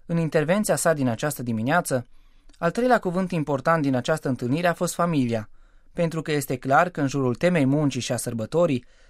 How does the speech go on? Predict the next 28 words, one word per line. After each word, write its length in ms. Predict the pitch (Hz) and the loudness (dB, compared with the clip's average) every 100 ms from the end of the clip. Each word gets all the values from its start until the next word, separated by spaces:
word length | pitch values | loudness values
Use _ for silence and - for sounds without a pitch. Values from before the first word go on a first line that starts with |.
| - - | -20 -6
este 260 | 196 202 | -4 0
nevoie 340 | 185 175 240 254 | 2 4 4 4
de 120 | 185 | 4
redescoperirea 760 | 196 196 180 175 151 156 170 | 2 0 0 0 2 2 2
valorii 360 | 151 135 123 120 | 4 4 2 0
familiei, 600 | 151 165 147 120 113 110 - - - - - | 0 0 2 0 -2 -4 -14 -20 -20 -16 -2
nu 140 | 226 | 0
doar 240 | 190 170 | 4 4
ca 140 | 139 139 | 4 0
loc 180 | 147 147 | 0 2
al 120 | 135 | 0
sentimentelor 720 | 143 127 123 139 147 127 117 | 0 -2 0 2 0 -2 -4
și 100 | - | -6
al 100 | 110 | -6
memoriilor, 680 | 110 107 156 175 143 123 113 - - - - _ | -4 0 2 2 0 0 -2 -12 -20 -20 -20 _
ci 160 | 208 | -8
ca 120 | 202 190 | -2 2
loc 180 | 233 | 2
în 100 | 233 | 0
care 200 | 196 165 | 0 -2
solidaritatea, 840 | 160 160 143 127 120 - 151 180 196 | 0 -2 0 0 0 0 2 4 2
sacrificiul, 800 | - 135 123 - 156 - 147 131 - - - | 0 -4 -8 -6 -6 -2 -4 -4 -16 -20 -12
responsabilitatea 1000 | - 196 - 190 180 175 170 156 214 214 | -4 -4 -2 2 2 2 -2 4 4 4
și 120 | 160 | 0
ajutorul 420 | 139 131 165 160 123 | -2 -2 -2 -2 -2
reciproc 560 | 113 117 131 165 - - _ - | -4 -4 -2 -2 -2 -16 _ -20
sunt 260 | - 220 226 | -6 -2 2
întemeiate. 760 | 220 202 165 127 110 - 107 | 2 2 2 4 2 -2 -10